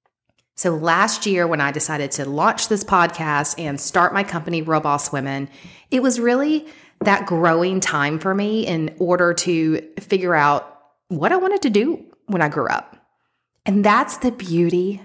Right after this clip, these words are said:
of being an entrepreneur. You can change. You can pivot. You can grow from one style of business to another style of business. And there's really no one telling you that you can't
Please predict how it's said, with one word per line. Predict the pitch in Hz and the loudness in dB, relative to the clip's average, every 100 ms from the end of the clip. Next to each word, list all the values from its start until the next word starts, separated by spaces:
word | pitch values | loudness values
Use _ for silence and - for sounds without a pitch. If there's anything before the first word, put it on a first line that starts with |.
| - | -10
of | 156 | -6
being | 156 156 151 | -2 -2 -2
an | 143 | 0
entrepreneur. | 143 139 143 - 135 117 92 71 - _ _ - | 0 -2 -6 -6 -4 -2 0 -2 -4 _ _ -10
You | 165 175 214 | -2 2 2
can | 214 240 247 | 2 -2 -2
change. | 196 208 254 - - - _ _ _ _ _ | 0 -2 -4 -6 -10 -10 _ _ _ _ _
You | 180 196 | 0 2
can | 220 247 247 | 2 2 2
pivot. | - 196 220 - - - _ _ _ _ | 0 -2 -2 -4 -8 -12 _ _ _ _
You | 180 185 220 | -2 2 2
can | 220 220 196 202 185 | 0 0 0 0 -4
grow | 165 160 170 180 214 | -2 2 4 4 4
from | 220 180 165 | 2 -2 -2
one | 165 175 | 0 0
style | 196 196 175 175 | 2 2 0 0
of | |
business | 165 165 196 185 185 | 0 -2 0 -4 -4
to | 190 | -4
another | 156 147 143 160 | -2 -2 -2 -2
style | 160 143 143 | -2 -2 -2
of | |
business. | 139 139 - - 190 - | -4 -4 -4 -4 -6 0
And | 202 | 2
there's | 202 202 | 2 -2
really | 202 214 262 | -2 2 2
no | 220 190 | 4 2
one | 196 202 208 | 2 0 -2
telling | - 180 180 175 | -2 -2 -2 -2
you | 160 | 0
that | 156 165 | -2 -4
you | 160 | -6
can't | 160 151 147 196 | -6 -4 -2 -2